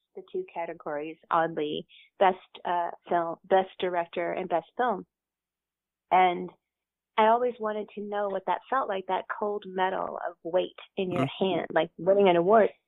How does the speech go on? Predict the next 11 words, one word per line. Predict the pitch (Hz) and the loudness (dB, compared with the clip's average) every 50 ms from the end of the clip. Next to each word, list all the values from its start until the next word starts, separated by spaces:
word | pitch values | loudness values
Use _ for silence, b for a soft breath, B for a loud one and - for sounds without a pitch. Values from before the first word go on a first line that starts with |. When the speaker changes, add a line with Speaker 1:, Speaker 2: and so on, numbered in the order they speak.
| _ _ _ - | _ _ _ 2
Speaker 1:
And | - | 4
I'm | 262 339 381 370 - | 4 4 2 0 -2
somebody | 302 240 220 214 196 190 196 | -4 0 0 2 2 2 0
who | 196 202 | -2 -2
never | 202 202 202 196 196 185 | 0 0 0 2 2 0
won | 185 175 175 - - | 0 -2 -6 -4 -2
anything. | - 208 208 196 190 185 - - - - _ _ - - | -2 0 0 0 -4 -6 -8 -10 -12 -12 _ _ -2 0
I | 185 196 | 2 2
won | 202 196 196 | 4 4 2
a | 196 170 | 2 0
banana | 190 185 185 185 190 196 196 196 190 | 0 -2 -4 -4 -4 -4 -4 -6 -6